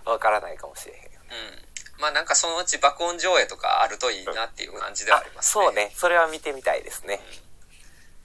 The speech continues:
Speaker 2: はい。ということで、デビッド・フィンチャー、
Speaker 1: はい。
Speaker 2: ザ・キラー、二人ともすごく楽しんだ映画だったという、
Speaker 1: <laughs> はい。
Speaker 2: ことで、まあ、Netflixでもまた見たいなと俺は思ってますね。
Speaker 1: うん。俺ももう、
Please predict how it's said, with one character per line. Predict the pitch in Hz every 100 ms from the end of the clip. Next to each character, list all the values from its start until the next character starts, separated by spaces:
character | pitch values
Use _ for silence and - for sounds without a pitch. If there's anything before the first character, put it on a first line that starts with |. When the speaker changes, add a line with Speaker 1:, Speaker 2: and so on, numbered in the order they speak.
| - -
Speaker 2:
は | - - 98
い。 | -
と | 110 110
い | 113
う |
こ | 117
と | 110 101
で、 | - - - - -
デ | 113
ビ | 110
ッ | 98 -
ド・ | 104
フ | -
ィ | 104
ン |
チ | - -
ャ |
ー、 |
Speaker 1:
は | - -
い。 | -
Speaker 2:
ザ・ | - -
キ | - 110
ラ | 95 - -
ー、 |
二 | - - 202 -
人 | 113
と |
も | 110 120 - - -
す | -
ご | 135 -
く | -
楽 | - -
し | - -
ん | 175
だ | -
映 | -
画 | 165 -
だ | -
っ |
た | - -
と | - -
い | -
う、 | - - - -
Speaker 1:
<laughs> | - - -
は | -
い。 | - -
Speaker 2:
こ | 123
と | -
で、 | - - -
ま | -
あ、 |
Netflix | 127 143 156 - - -
で |
も | - -
ま | -
た | -
見 | 98 -
た | -
い |
な | - -
と | -
俺 | -
は | -
思 | -
っ |
て | -
ま | - 185
す | -
ね。 | 101 -
Speaker 1:
う |
ん。 |
俺 | 170 156
も | 107
も | 117 107
う、 | 101